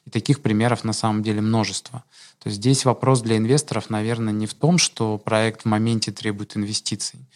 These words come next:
Ну, наверное, мало существует таких бизнесов, которые можно раз, и они уже, значит, э, зарабатывают много денег. Как правило, любой большой бизнес требует инвестиций. Вопрос в том,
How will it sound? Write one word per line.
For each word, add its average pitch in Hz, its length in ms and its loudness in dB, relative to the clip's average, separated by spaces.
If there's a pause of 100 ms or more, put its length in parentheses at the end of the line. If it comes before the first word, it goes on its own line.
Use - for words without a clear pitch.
(460)
Ну, 110 240 -4 (180)
наверное, 117 400 2
мало 113 460 6
существует - 540 -2
таких 104 320 -8
бизнесов, 123 460 -12
которые - 360 -8
можно 101 340 -4
раз, 107 320 -2
и 104 60 -8
они 101 340 -10
уже, 101 240 -20
значит, - 320 -12 (100)
э, 104 320 -8
зарабатывают 104 720 -4
много 107 240 0
денег. 101 380 -6 (360)
Как - 100 -20 (100)
правило, 107 800 2
любой 110 260 -2
большой 107 340 -2
бизнес 117 300 -8
требует 107 440 -6
инвестиций. 107 540 -6
Вопрос 127 540 4
в - 80 -8
том, 120 340 0